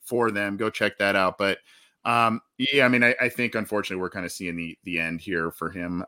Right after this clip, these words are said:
Um, I, I think after this run, I hope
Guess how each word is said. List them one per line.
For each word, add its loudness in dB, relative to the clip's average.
Um, -8
I, -8
I -2
think -4
after 4
this 0
run, 0
I 6
hope 2